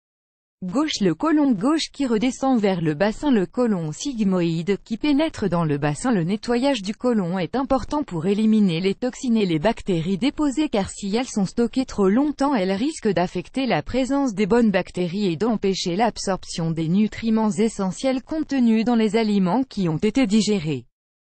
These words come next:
Les déchets présents dans l'organisme risquent d'entraîner une baisse d'énergie,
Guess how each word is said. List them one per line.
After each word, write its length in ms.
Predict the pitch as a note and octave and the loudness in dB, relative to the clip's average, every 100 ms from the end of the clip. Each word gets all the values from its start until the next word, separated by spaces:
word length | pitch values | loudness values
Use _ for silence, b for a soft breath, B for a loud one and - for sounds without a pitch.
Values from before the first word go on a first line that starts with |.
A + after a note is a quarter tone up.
| _ _ _ _ | _ _ _ _
Les 200 | F#3 F3 | -2 0
déchets 480 | E3 C#4+ - A3 F3 | 2 0 0 0 -2
présents 440 | - C4+ B3+ E4 | 0 -2 0 0
dans 140 | C4 G#3+ | 2 2
l'organisme 720 | G#3+ G3+ G#3 G#3+ C4+ - E3+ | 2 2 4 4 2 0 -4
risquent 420 | D#3 A#3+ C#4 - | -2 -2 -2 -2
d'entraîner 480 | A3 C#4+ - F3+ G3 | 0 0 -2 -2 0
une 160 | B3+ G#3+ | 2 2
baisse 300 | A#3 E4+ A#3 | 2 0 0
d'énergie, 640 | A#3+ G#3+ G3+ E3 E3+ F3+ | -2 0 0 -2 -4 -6